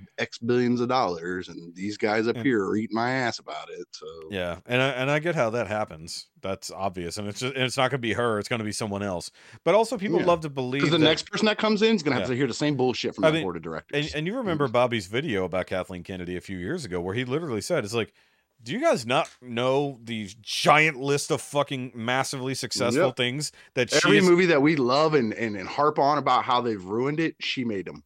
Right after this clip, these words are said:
Speaker 2: Yeah, she basically
Speaker 1: <laughs>
Speaker 2: made that shit. It's like,
Speaker 1: Yeah.
Speaker 2: so you can sit there and complain about the last few years since, and
Speaker 1: Mm.
Speaker 2: realistically, she was here before Disney.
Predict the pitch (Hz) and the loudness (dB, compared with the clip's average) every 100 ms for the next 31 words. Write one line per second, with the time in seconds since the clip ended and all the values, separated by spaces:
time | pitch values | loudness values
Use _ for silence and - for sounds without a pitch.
0 | - 156 123 208 190 220 - 196 143 139 | -4 -2 0 2 6 6 6 4 4 4
1 | 151 226 139 107 - 117 95 - 143 131 | 4 4 4 2 0 -2 -4 -2 -4 0
2 | 143 107 98 123 113 110 156 139 151 196 | 0 0 -2 -4 -4 0 0 2 -2 -4
3 | 220 247 214 156 135 - 147 208 110 107 | -4 -2 -2 -2 -8 -6 -4 -4 -2 -2
4 | 107 98 117 139 - 127 107 98 156 139 | -2 -2 -2 -2 -6 -8 -6 -6 -6 -6
5 | 113 101 - _ _ - 143 139 185 196 | -8 -12 -16 _ _ -10 -6 -2 -2 0
6 | 196 - 208 160 131 _ - - 294 311 | -2 -2 -4 -2 -4 _ -10 -6 -4 -2
7 | 247 190 165 - 208 202 98 80 82 71 | -2 -2 -4 0 0 0 -6 -8 -12 -18